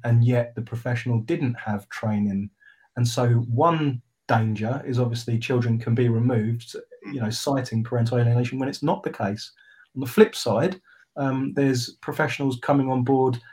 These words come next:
uh, that haven't expressed their,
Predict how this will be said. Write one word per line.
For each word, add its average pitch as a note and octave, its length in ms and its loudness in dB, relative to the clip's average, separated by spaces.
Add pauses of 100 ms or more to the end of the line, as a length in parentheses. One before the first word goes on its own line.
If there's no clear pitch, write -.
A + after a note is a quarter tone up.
(240)
uh, A#2+ 180 2
that C3 200 0
haven't D3+ 480 0 (140)
expressed - 880 -2
their, A#2+ 420 2